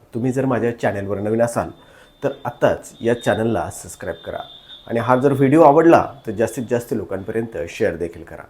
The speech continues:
खोकल्याचे मुख्यतः दोन प्रकार आहेत, एक तर कोरडा खोकला किंवा दुसरा म्हणजे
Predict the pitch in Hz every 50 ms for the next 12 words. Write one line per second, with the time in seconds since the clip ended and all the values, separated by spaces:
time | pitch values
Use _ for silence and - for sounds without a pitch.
0 | _ _ - 123 139 151 175 180 170 175 - 135 117 127 - - 139 143 131 -
1 | - 180 170 185 165 156 175 165 151 131 110 135 135 139 139 135 113 120 113 101
2 | - 110 101 92 90 90 87 - - _ _ _ _ _ _ _ - - 117 -
3 | - - 135 117 - - 127 117 113 117 120 120 - 151 143 139 156 151 117 90
4 | 98 117 - - _ - - - 151 156 156 151 147 170 185 - - - 120 117
5 | 127 - - 147 143 127 101 90 113 143